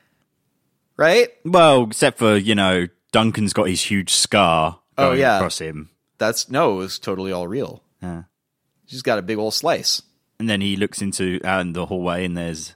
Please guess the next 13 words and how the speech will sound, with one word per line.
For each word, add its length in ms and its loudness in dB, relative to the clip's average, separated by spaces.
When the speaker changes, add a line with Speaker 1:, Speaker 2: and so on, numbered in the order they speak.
Speaker 2:
a 160 -8
Rubik's 440 -6
Cube, 400 -10
and 80 -14
a 80 -14
Game 320 -2
Boy. 320 -8
Speaker 1:
And 160 -12
a 20 -14
gremlin. 640 -12
Speaker 2:
And 100 -10
a 60 -10
gremlin. 500 -4